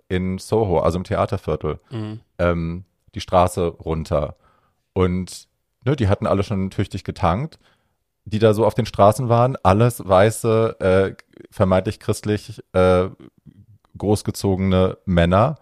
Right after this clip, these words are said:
Speaker 1: Und das Aggressionspotenzial auf dieser Straße war halt crazy. Also, ne, wir sind da wirklich nur so gerade so durchgekommen und ich war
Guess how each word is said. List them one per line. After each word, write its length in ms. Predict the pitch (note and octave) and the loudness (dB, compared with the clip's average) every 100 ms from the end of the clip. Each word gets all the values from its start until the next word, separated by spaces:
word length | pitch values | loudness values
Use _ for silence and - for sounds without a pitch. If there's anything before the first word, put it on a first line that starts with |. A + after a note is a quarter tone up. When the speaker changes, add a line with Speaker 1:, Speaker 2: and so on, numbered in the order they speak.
| _ _ _ _ _ | _ _ _ _ _
Speaker 1:
Und 280 | A2+ A2 - | 0 0 0
das 140 | G#2+ | -2
Aggressionspotenzial 920 | - G2 - - C#3 - D3 C#3 C3 C#3 | -2 -2 -2 -4 -8 -8 -8 -6 -4 -4
auf 60 | |
dieser 220 | - B2+ C3+ | -4 -4 -2
Straße 440 | A2 A2 B2 A#2+ | 4 2 2 0
war 180 | A#2 G#2+ | 0 2
halt 280 | A#2 A#2 - _ | 0 -2 -6 _
crazy. 720 | - - G2 F#2 F2 D2 D#2 - _ _ | -20 -4 2 2 2 -4 -12 -16 _ _
Also, 200 | - F2 G2 | -2 -2 0
ne, 160 | A#2+ | -2
wir 80 | A#2 | -2
sind 140 | G#2 | -4
da 140 | G#2+ F#2 | -2 0
wirklich 340 | G#2+ B2 A#2 | -2 -4 -6
nur 300 | G2+ G#2 A2 | -4 -2 -2
so 340 | F#2+ F#2+ G2 G2+ | -2 -4 -4 -6
gerade 400 | - F2+ F2+ F#2 | -2 0 0 -4
so 120 | F2 | -8
durchgekommen 680 | G2 A#2 - - B2 A#2+ | -8 -10 -12 -6 -4 -4
und 160 | B2 F2+ | -6 -12
ich 140 | - | -8
war 120 | F2+ | -4